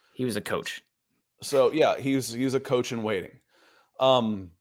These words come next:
Speaker 2: but no, I, I don't think there's, there's any question. The, the, the talk, we don't know for sure, but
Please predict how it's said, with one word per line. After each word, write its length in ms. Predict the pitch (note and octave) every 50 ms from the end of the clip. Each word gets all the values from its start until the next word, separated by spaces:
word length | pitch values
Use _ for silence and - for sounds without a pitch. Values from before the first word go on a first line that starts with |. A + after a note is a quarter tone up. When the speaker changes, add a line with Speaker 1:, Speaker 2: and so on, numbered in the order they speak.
| _ _ _ _ -
Speaker 2:
but 200 | C#3+ D#3 - G3
no, 200 | G#3+ A#3 G#3+ C3+
I, 200 | B2 C#3 C3+ D3+
I 20 |
don't 180 | E3 D#3+ C#3 -
think 200 | - E3 D#3 -
there's, 440 | D#3 C#3+ C3+ A#2 - - - - _ _ B2
there's 200 | C3 C3+ C3+ D3+
any 140 | D3 C#3+
question. 500 | C3+ - C#3 C#3+ D#3 - - A2 G2+ F#2
The, 140 | G#2 A2 F#2+
the, 260 | G#2+ A#2 A2 G#2+ G#2
the 120 | G2+ C3 C3
talk, 380 | - - - B2+ C3 - -
we 80 | B2+ C3+
don't 200 | D3+ C#3 F2+ G2
know 160 | G#2+ G#2+ A2+
for 140 | - - G2+
sure, 220 | - - G#2+ G#2+
but 200 | G2+ A2 - -